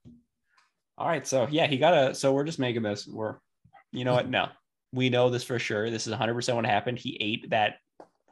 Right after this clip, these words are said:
Speaker 1: entire giant egg roll that is able to knock Fillmore on his ass.
Speaker 2: I, like, literally, like, he throws an, if you threw an egg roll at me right now,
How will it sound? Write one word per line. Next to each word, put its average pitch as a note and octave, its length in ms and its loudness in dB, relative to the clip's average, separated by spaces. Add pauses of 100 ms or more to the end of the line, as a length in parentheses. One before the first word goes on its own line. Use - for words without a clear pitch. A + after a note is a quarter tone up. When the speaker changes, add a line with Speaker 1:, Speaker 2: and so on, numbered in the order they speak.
(120)
Speaker 1:
entire A2 420 -2
giant G#2+ 560 0
egg G2+ 240 -2
roll A2 260 4
that G#2+ 140 4
is G2+ 120 -4
able G#2+ 160 -2
to - 120 -8
knock G2+ 460 -2
Fillmore G2+ 500 -4
on G2+ 100 -2
his G2 140 -6
ass. F#2+ 420 0 (540)
Speaker 2:
I, D#3 140 6
like, D#3+ 260 6
literally, D3 680 4
like, A2+ 200 -2
he C3+ 200 -12 (100)
throws D3 560 2 (400)
an, D#3 160 -2 (1000)
if E3+ 160 2
you A3+ 200 0
threw C#4+ 260 -4
an C4+ 180 2
egg F3+ 220 4
roll B2 220 4
at - 120 -2
me F#2+ 140 -8
right G#2+ 220 -4
now, G#2 260 -2